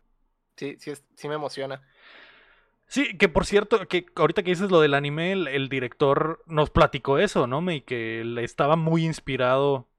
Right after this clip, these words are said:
Speaker 2: que habían tomado mucha inspiración de anime para
Speaker 1: Sí.
Speaker 2: los ataques y las habilidades especiales que tiene el personaje en, en el juego, que, que
Speaker 1: Son muy, pues,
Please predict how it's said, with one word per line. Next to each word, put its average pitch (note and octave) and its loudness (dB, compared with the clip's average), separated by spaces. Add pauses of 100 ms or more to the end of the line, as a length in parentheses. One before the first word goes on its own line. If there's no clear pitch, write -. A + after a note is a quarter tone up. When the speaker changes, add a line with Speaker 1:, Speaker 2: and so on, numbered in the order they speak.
(160)
Speaker 2:
que E3 2
habían E3 4
tomado A3+ 4
mucha G3+ 2
inspiración D3 0
de F3 2
anime C3 -4 (640)
para C#3 4
Speaker 1:
Sí. C3+ 0
Speaker 2:
los C3 0
ataques C#3 0
y - -2
las C#3 0
habilidades B2 0
especiales C3 -4
que C3+ -6
tiene B2 -6
el C3 -8
personaje A#2+ -6
en, A2+ -12
en A2+ -12
el G#2 -14
juego, A#2 -6
que, A2+ -10
que A#2 -8 (180)
Speaker 1:
Son D3+ -4
muy, E3 -2 (260)
pues, C3+ -6